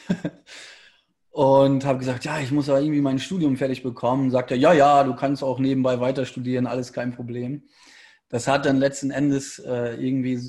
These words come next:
dazu geführt, dass ich mein Studium final zweitausendfünfzehn oder so beendet habe. Also ich war, glaub ich, so einer der Ultra-Langzeitstudenten. <laughs> Ich hatte auch die Phase, wo man Langzeitgebühren bezahlen musste und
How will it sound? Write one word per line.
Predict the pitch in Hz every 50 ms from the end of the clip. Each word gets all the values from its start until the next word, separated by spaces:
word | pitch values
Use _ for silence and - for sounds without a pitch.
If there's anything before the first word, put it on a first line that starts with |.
| 131 - _ _ _ _
dazu | - 147 139 135 131 - - 139
geführt, | 131 123 120 - 139 135 131
dass | 135 123 -
ich | 135 123 123
mein | 123 123 123 120
Studium | 120 - - 143 143 143 147 143 139 139 135 131
final | - - 127 127 123 123 123 131 131 131 131 131 127
zweitausendfünfzehn | - - - 123 120 127 131 131 127 - - 117 123 127 123 123 120 120 120 117 _ _ - - - - 160 170 165 165 - - - 135 123
oder | 123 117 117 120 113
so | 113 120 117
beendet | 117 123 113 117 127 135 127 120 113 110
habe. | 104 104 104 104
Also | 101 101 107
ich | 107 - -
war, | 110 110
glaub | 113 110 104
ich, | 110 110
so | - 113
einer | 101 110 120 117 113
der | 117 110 - -
Ultra-Langzeitstudenten. | 143 139 135 - 123 117 117 117 113 117 117 - 113 107 110 - - 113 110 113 110 110 104 98 113 120 135 - _ -
<laughs> | 233 - 185 202 - - 254 254 196 -
Ich | -
hatte | 143 139 143
auch | 135 131 131
die | 131 135
Phase, | 127 - 143 135 135 139 131 131 123
wo | 123 127
man | 127 127 123 123
Langzeitgebühren | 123 131 139 151 151 - - 131 127 127 139 135 139 160 160 151 139 139
bezahlen | 135 135 135 - 143 131 131 131 131 127
musste | 135 135 135 135 - - 139 127 123 123
und | 123 120 120 117